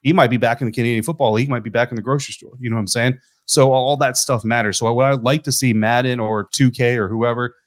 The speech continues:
get to is a point where all these attributes have a rating. You have a speed rating, you have a strength rating, you have a, a jump rating, or, or whatever you want to, like, whatever ratings you want to break down. You then, as the game player,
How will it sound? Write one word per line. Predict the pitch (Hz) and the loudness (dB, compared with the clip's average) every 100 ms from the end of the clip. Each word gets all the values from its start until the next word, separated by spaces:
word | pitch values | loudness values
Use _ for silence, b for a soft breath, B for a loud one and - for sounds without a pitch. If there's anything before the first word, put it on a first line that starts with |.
| _ - | _ 0
get | 135 131 | 0 4
to | 160 | 4
is | 139 | 4
a | 117 | 0
point | 117 131 120 | 0 -2 0
where | 120 110 113 _ _ _ _ | 0 0 -2 _ _ _ _
all | 120 147 151 | 4 6 6
these | 143 131 | 4 4
attributes | 120 131 160 139 156 165 - - _ _ _ _ | 2 2 0 0 2 2 -2 -8 _ _ _ _
have | - 135 117 | 0 2 2
a | |
rating. | 117 117 101 | 0 -2 -2
You | 107 | -4
have | 107 | -2
a | |
speed | 120 156 139 113 | -2 2 0 2
rating, | 101 92 | -2 -4
you | 98 | -6
have | |
a | 131 | -4
strength | - 135 127 113 | -2 -2 -2 -4
rating, | 101 95 | -8 -6
you | 98 | -4
have | 107 | -2
a, | 113 110 - _ _ - | 0 -2 -4 _ _ 0
a | 120 | 0
jump | 104 135 135 | 2 0 0
rating, | 104 107 101 101 | -4 -2 -2 -2
or, | 104 | -4
or | 110 | -2
whatever | 110 120 123 | 0 0 2
you | 127 | 0
want | 123 | -2
to, | |
like, | 110 113 | -2 -2
whatever | 110 131 135 | 2 2 2
ratings | 135 127 | 0 0
you | 127 | -2
want | 123 | -4
to | |
break | 123 117 | -4 -4
down. | 120 131 160 - _ _ _ 107 | 0 0 0 -4 _ _ _ -10
You | 110 160 143 | 2 4 4
then, | 131 135 135 | 4 2 2
as | 127 123 | 2 0
the | 110 110 | -2 -4
game | 120 120 110 | -2 -2 0
player, | 143 131 113 | 2 2 2